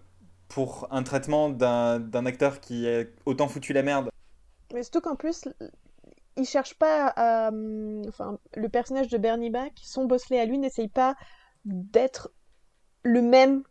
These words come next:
Speaker 2: que celui de Bill Murray, et j'ai
Speaker 1: Mm.
Speaker 2: trouvé ça, du coup, euh, beaucoup plus facile d'accepter ça, parce que, tu sais, quand t'es jeune, euh, et qu'on,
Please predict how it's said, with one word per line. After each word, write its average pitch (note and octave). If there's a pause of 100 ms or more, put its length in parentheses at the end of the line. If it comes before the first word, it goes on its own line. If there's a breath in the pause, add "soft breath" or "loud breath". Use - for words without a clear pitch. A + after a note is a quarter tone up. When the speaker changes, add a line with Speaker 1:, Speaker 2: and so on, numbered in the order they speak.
Speaker 2:
que B3
celui A3+
de A3+
Bill A3+
Murray, A#3
et A#3+
j'ai A#3+
Speaker 1:
Mm. -
Speaker 2:
trouvé B3+
ça, C4
du A#3
coup, C#4
euh, G3 (500)
beaucoup C4
plus C#4+
facile C4
d'accepter G#3+
ça, C4
parce A#3
que, A#3
tu G#3
sais, B3+
quand G#3+
t'es G3+
jeune, A3+
euh, G3
et G3+
qu'on, -